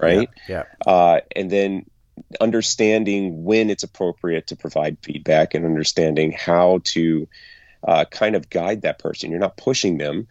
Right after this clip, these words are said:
Speaker 1: Uh, you're, you're kind of guiding them towards a, some, a better place, if you will, when somebody's in that particular position where they wanna just vent to you.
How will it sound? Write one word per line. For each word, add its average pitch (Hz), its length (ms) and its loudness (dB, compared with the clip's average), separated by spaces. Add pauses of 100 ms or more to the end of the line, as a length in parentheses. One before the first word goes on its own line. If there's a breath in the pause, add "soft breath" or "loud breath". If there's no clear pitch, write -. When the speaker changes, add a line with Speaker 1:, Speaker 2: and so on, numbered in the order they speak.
(280 soft breath)
Speaker 1:
Uh, 80 280 2 (120)
you're, 85 300 0
you're 78 180 -2
kind 87 220 0
of 73 140 -4
guiding 87 460 2
them 73 300 -10
towards 78 680 -6 (360 soft breath)
a, 78 480 -2
some, 92 260 2 (120)
a 82 100 0
better 85 260 2
place, 76 500 -2
if 76 140 -4
you 78 80 -2
will, 76 300 0
when 76 160 -4
somebody's 76 460 -2
in 73 80 -6
that 69 160 -4
particular - 440 -6
position - 480 -4
where 73 120 -2
they 76 100 -4
wanna 76 260 -2
just 76 240 -4
vent 78 220 0
to - 120 -2
you. 52 220 -2